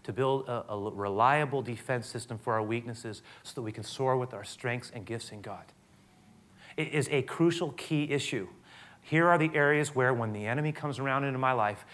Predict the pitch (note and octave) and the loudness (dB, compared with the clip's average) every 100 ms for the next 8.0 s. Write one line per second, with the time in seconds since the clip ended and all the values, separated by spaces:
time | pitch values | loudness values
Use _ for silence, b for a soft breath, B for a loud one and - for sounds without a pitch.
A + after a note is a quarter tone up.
0 | B B B2+ A#2+ A#2+ A#2 - D3 D#3 D3 | B B -8 -6 -6 -8 -2 0 0 -2
1 | C3+ A#2+ A#2+ - C#3 C3+ - A2 B B | 2 4 2 2 2 2 0 -6 B B
2 | B A#2+ - - B2 - A#2 A2+ G#2+ - | B -8 -6 -2 -2 -2 -2 -4 -6 -10
3 | - _ _ b b b b b - C#3 | -20 _ _ b b b b b -6 2
4 | F3 E3 E3 E3 D#3+ C#3+ F3+ G#3+ G#3+ E3+ | 2 4 6 6 8 8 8 10 8 8
5 | C#3 E3 D#3 F#3+ - - F#3 D#3+ - D3+ | 8 8 8 2 2 2 4 4 4 2
6 | D#3+ D#3+ D3+ D#3+ D3+ C3 E3 E3+ - - | 4 4 4 4 2 2 2 2 -2 -2
7 | F#3+ - D3 B2+ G#2 - D3+ F3 D#3+ B2 | -2 -2 -4 -2 -4 -4 0 0 0 -2